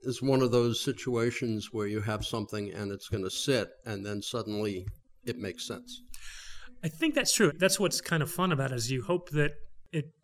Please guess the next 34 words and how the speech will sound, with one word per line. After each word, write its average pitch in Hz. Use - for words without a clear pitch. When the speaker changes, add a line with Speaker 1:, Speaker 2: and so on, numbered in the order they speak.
Speaker 2:
you're 147
working 147
towards -
sense, 135
and 139
then 139
you 131
realize, 131
"Oh, 214
it, 143
it, -
it 151
makes 165
a 127
whole 170
<laughs> -
difference." -
It 170
actually 160
was 151
a 147
different 160
sense 127
that, 123
uh, 120
was 127
the 143
big 139
secret 151
sense 110
or 104
something 131
like 107
that. -